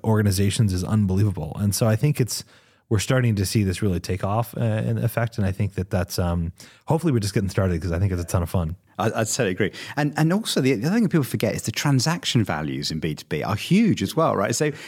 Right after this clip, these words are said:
Speaker 2: you know, we're not, we're not selling trainers, you know, on the high street. We're selling some complicated, high-end,
Speaker 1: Yeah.
Speaker 2: you know, highly involved, highly engaged purchase decisions, aren't they? So make a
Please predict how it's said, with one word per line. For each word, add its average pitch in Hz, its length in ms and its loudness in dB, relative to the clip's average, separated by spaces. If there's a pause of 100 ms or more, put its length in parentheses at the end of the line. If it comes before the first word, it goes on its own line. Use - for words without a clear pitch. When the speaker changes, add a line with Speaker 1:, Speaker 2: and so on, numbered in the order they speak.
Speaker 2:
you 185 120 2
know, 202 200 2 (160)
we're 196 100 4
not, 226 160 2
we're 196 80 2
not 226 280 -2
selling 151 300 2
trainers, 120 640 2
you 131 100 2
know, 101 180 2
on 98 80 2
the 98 80 2
high 120 200 2
street. - 380 -4
We're 117 100 2
selling 143 340 2
some 110 440 2
complicated, 113 840 0
high-end, 98 840 2
Speaker 1:
Yeah. - 80 -12 (360)
Speaker 2:
you 127 80 4
know, 104 140 2
highly 123 460 2
involved, 101 680 2
highly 104 340 2
engaged 98 640 0
purchase 127 360 -2
decisions, 90 360 -8
aren't 156 180 -2
they? 76 120 -8
So 98 260 -2 (320)
make 160 160 -2
a 127 80 -2